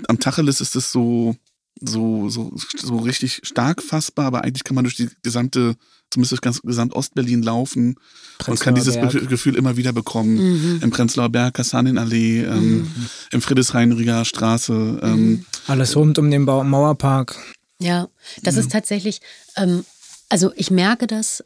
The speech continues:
Speaker 3: in meiner Wahrnehmung total früher als Kind und das ist, glaube ich, nicht nur eine kindliche Perspektive, sondern das ist auch ein, es ist eine Atmosphäre und ein Gefühl.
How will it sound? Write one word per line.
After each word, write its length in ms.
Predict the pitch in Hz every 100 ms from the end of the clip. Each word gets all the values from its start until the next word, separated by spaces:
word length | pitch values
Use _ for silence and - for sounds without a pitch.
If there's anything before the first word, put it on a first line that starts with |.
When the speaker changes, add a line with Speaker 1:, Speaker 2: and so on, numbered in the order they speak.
| _
Speaker 3:
in 140 | 175
meiner 320 | 175 185 190
Wahrnehmung 520 | 175 190 214 214 208 202
total 540 | 190 - 185 185 214
früher 560 | - - 220 233 233 -
als 280 | 185 - -
Kind 360 | 220 226 240
und 140 | 190 185
das 120 | 190
ist, 140 | 190
glaube 220 | 208 190
ich, 80 | 202
nicht 180 | 220 -
nur 80 | 233
eine 100 | 208
kindliche 400 | 220 220 202 196
Perspektive, 640 | - 185 - 175 - 214 185
sondern 280 | 170 170 175
das 120 | 170
ist 160 | 180 -
auch 200 | 202 208
ein, 180 | 196 196 - - -
es 100 | 170
ist 300 | - 190 190
eine 140 | 208 190
Atmosphäre 580 | 190 190 - 208 226 202
und 200 | 190 185
ein 100 | 175
Gefühl. 480 | 165 - 196 180